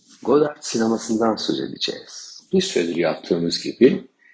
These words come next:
Yeşil Gazete'deki köşesinden, Victor Mori'den bir alıntıyla başlayacağız.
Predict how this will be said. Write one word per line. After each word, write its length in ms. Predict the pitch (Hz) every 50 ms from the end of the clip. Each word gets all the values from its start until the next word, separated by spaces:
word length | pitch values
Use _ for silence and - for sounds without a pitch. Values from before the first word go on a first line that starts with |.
| _ _ _ _
Yeşil 280 | - 113 - 175 165 -
Gazete'deki 680 | - 98 82 82 80 - 87 78 80 80 - 87 -
köşesinden, 840 | - 85 78 - - - - - 73 - - 71 85 104 120 127 - _ _ _ _ _ _ - - _ _ _ _
Victor 420 | 107 107 - - - 113 110 107 - - - _ _ _ 98
Mori'den 640 | 107 117 113 90 76 - - 85 104 127 - - - - _ _ _ _ _ _
bir 360 | 120 113 113 85 - - - _ _ _ _
alıntıyla 540 | - 127 127 131 127 127 - 131 113 90 -
başlayacağız. 1000 | - - - - - - - - - 64 58 - - - - - - - - -